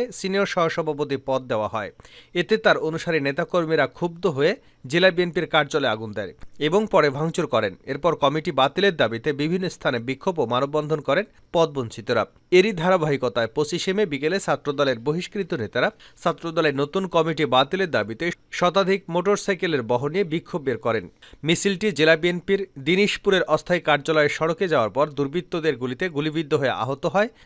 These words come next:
জেলা ছাত্রদলের সাবেক যুগ্ম আহ্বায়ক ও বহিষ্কৃত নেতা সাদিকুর রহমান এবং তার অনুসারী আশরাফুল হক।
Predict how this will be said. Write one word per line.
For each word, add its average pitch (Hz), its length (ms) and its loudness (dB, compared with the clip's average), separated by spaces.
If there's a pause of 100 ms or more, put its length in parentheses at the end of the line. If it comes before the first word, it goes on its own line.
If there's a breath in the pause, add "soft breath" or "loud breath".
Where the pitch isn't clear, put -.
(120 soft breath)
জেলা 180 240 6
ছাত্রদলের 175 560 0
সাবেক 143 300 -2
যুগ্ম 170 280 -2
আহ্বায়ক 123 320 2
ও 165 60 2
বহিষ্কৃত 165 580 -2
নেতা 110 260 2 (340)
সাদিকুর 190 460 2
রহমান 160 300 0
এবং 170 180 0
তার 135 200 0
অনুসারী 143 460 -2
আশরাফুল 120 500 -2
হক। 87 200 -6